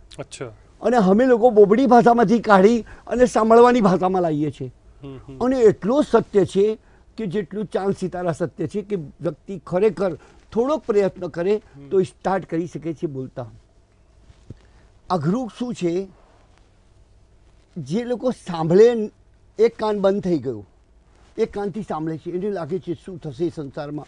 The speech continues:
Speaker 2: કારણ કે એનો અધરંગો કેટલો ખરાબ હોય છે.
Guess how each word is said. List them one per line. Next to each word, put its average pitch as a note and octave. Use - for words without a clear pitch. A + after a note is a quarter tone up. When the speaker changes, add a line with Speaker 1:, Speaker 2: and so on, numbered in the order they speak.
Speaker 2:
કારણ G3
કે G#3
એનો G#3+
અધરંગો G3
કેટલો A3
ખરાબ F3
હોય D#3
છે. D3+